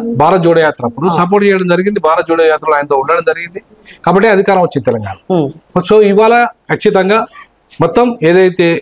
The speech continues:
Speaker 1: వాళ్ళు హామీ ఇచ్చారో, హామీలు ఏవి నెరవేర్చకుండా డైవర్ట్ పాలిటిక్స్ చేసుకుంటూ ఇవాళ బడుగు బలైన వర్గాలకు అన్యాయం చేస్తుంది ప్రభుత్వం కాబట్టి, రేవంత్ రెడ్డి ప్రభుత్వం కాబట్టి, దాన్ని రేవంత్ రెడ్డిని తొలగించకుండా ఇవాళ సపోర్ట్ చేస్తున్నాడు.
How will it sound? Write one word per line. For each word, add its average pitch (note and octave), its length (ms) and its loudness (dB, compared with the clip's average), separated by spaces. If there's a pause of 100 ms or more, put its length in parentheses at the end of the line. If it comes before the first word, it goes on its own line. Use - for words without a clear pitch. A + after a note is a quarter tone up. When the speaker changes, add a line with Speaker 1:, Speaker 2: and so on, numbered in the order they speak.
Speaker 1:
వాళ్ళు D#3+ 180 0
హామీ D#3+ 280 2
ఇచ్చారో, D#3 340 0
హామీలు D#3 340 0
ఏవి D#3+ 100 0
నెరవేర్చకుండా D3+ 680 0
డైవర్ట్ C#3+ 400 0
పాలిటిక్స్ D3 320 -2
చేసుకుంటూ C#3+ 420 -2 (300)
ఇవాళ D3+ 140 2
బడుగు F3+ 340 2
బలైన D#3 260 0
వర్గాలకు D3 460 -4
అన్యాయం E3 280 2
చేస్తుంది C#3+ 300 -2
ప్రభుత్వం C#3 380 -2
కాబట్టి, C3 240 -4
రేవంత్ C#3 200 -2
రెడ్డి C3+ 140 -4
ప్రభుత్వం C3 300 -4
కాబట్టి, C3+ 280 -4 (440)
దాన్ని D#3+ 400 0 (360)
రేవంత్ F3+ 280 2
రెడ్డిని F3+ 240 0
తొలగించకుండా F3+ 800 0 (280)
ఇవాళ E3 200 2
సపోర్ట్ F#3 400 -2
చేస్తున్నాడు. D#3 520 0